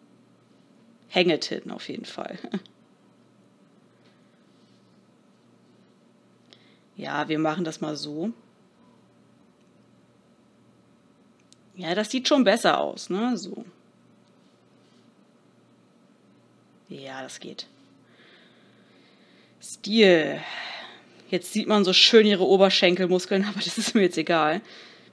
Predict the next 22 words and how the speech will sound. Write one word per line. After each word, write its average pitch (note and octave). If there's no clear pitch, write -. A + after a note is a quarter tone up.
So, -
ich -
habe G3+
überlegt, G3
wir F3+
könnten F#3
das F3+
hier D#3
nehmen. D3+
Dann E3
hat -
sie G#3
so F3+
einen F3+
Gutbonus. F3+
Glaube D#3
ich. -
Kann E3
man E3
das D#3
irgendwo E3
nachgucken? G3